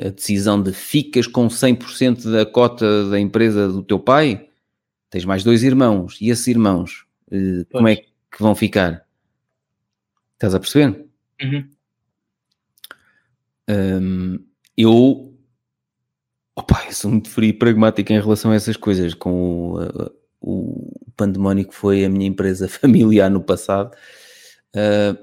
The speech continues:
Speaker 1: eu prefiro mil vezes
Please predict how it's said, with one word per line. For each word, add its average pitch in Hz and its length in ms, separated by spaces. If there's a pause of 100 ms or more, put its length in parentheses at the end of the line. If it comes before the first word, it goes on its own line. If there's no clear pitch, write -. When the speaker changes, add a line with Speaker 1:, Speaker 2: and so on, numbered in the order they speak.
(160)
Speaker 1:
eu 107 160
prefiro 110 720
mil 110 400
vezes 110 1300